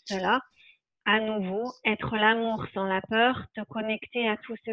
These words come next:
qui est à travers ta connexion à la source, laisser tomber tes limites que tu as placées sur toi-même. Tu sais que toutes ces limites et ces peurs sont des illusions. Tu sais qui tu es. Tu sais que la cage n'est que dans ton esprit.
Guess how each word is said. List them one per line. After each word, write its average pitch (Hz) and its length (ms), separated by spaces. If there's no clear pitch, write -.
qui - 220
est 196 60
à 190 120
travers 190 500
ta 202 120
connexion 202 640
à 185 60
la 180 140
source, - 220
laisser 247 500
tomber 240 360
tes 226 160
limites 214 420
que 220 60
tu - 180
as 190 100
placées 220 720
sur - 200
toi-même. 202 540
Tu 233 200
sais 262 140
que 254 160
toutes 277 280
ces 262 140
limites 233 400
et 196 160
ces 190 180
peurs 233 400
sont 220 140
des 220 160
illusions. 196 640
Tu 214 200
sais 240 280
qui 233 160
tu - 180
es. 190 200
Tu 214 80
sais 233 220
que - 100
la 208 180
cage 254 520
n'est 220 180
que 226 180
dans 214 200
ton 214 220
esprit. 208 520